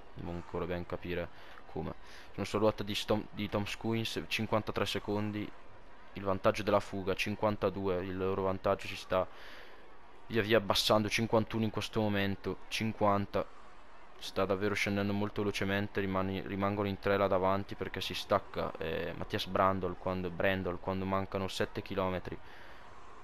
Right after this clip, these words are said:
quarantanove, cinquanta secondi, cotto-, continua a guadagnare adesso però la, la fuga. Non so dove trovino tutte queste energie, visto che comunque è stata una tappa abbastanza tirata. Non hanno mai lasciato più di, di tre minuti in realtà la, la fuga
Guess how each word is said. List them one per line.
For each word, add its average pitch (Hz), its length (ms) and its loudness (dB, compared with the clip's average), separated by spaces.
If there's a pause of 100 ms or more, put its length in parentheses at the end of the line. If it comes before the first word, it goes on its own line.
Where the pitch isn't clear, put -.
(100)
quarantanove, 101 560 4
cinquanta 107 500 2
secondi, 104 520 0
cotto-, - 400 -4
continua 104 640 4
a 98 40 6
guadagnare 98 540 6
adesso 90 340 2
però 92 240 2
la, 90 300 2
la 92 100 0
fuga. 92 420 -4 (380)
Non 95 100 -6
so - 160 0
dove 98 180 0
trovino 95 380 0
tutte 98 240 -6
queste - 300 -4
energie, 90 480 -2
visto 85 260 -6
che 92 80 -8
comunque 95 260 -2
è - 20 -6
stata - 240 -2
una 90 120 0
tappa 92 320 0
abbastanza 92 640 -2
tirata. 87 460 2 (440)
Non 95 140 0
hanno 98 160 2
mai 98 120 4
lasciato 101 520 4
più 98 160 -4
di, 90 440 -4 (500)
di - 120 -10
tre 98 160 0
minuti 90 460 -2
in 87 80 -2
realtà 85 420 0
la, - 260 -2
la 85 120 -2
fuga - 360 -8